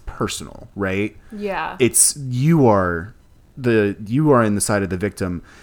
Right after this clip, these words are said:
Speaker 1: because you feel the pain that they feel. No one's inflicting it necessarily. It's the pain of existence. Very French, right?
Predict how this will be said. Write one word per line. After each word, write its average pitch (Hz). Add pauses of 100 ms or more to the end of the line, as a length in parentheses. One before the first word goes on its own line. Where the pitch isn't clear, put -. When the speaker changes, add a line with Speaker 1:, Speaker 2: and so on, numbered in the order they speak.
(220)
Speaker 1:
because 113
you 101
feel 135
the 107
pain 104
that 90
they 76
feel. 87
No 104
one's 131
inflicting 107
it 160
necessarily. 165
It's 120
the 117
pain 123
of 98
existence. 85
Very 110
French, -
right? 82